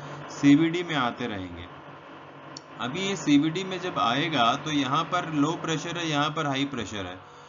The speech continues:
तो ये pressure difference के through यहाँ पर एक phenomena होगा जिसको बोलेंगे flash steam generation।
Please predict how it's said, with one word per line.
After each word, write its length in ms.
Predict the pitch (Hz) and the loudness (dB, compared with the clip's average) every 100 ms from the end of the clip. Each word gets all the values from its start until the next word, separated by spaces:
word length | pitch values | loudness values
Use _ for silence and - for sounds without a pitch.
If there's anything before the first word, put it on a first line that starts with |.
| - - | -20 -12
तो 220 | 165 180 175 | -6 -4 -2
ये 260 | 156 170 | 0 0
pressure 460 | 180 170 160 185 175 | -2 -4 -4 -4 -4
difference 440 | 160 143 175 165 | -4 -4 -6 -8
के 80 | 175 | -8
through 320 | 165 165 180 | -8 -8 -6
यहाँ 240 | 170 156 160 | -2 -2 -2
पर 180 | 165 | -4
एक 200 | 165 156 | -6 -6
phenomena 540 | 147 143 139 139 156 156 | -2 0 2 2 0 0
होगा 340 | 147 139 156 | -2 -2 -4
जिसको 380 | 156 143 139 156 | -2 -4 -4 -6
बोलेंगे 520 | 143 139 143 156 170 | -2 0 0 -4 -8
flash 840 | 160 - - 127 123 131 160 160 151 | -10 -18 -12 -6 -2 0 0 -2 -6
steam 600 | 143 - - 143 147 147 | -8 -8 -6 2 2 2
generation। 800 | 131 113 110 107 - 107 85 | -2 -4 -4 -6 -6 -8 -10